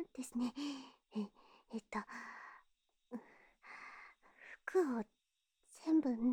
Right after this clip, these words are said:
いで。<laughs> 実はもう、裸なんですよね。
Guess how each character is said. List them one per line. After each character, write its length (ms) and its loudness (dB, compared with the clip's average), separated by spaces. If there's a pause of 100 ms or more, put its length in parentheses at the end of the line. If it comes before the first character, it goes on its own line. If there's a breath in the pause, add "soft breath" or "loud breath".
(160)
い 80 4
で。 80 -10 (4000 loud breath)
<laughs> 540 2 (3250 loud breath)
実 580 0
は 260 2
も 460 10
う、 60 -6 (1200 loud breath)
裸 400 0
な 400 6
ん 80 12
で 140 0
す 240 -14
よ 140 2
ね。 600 0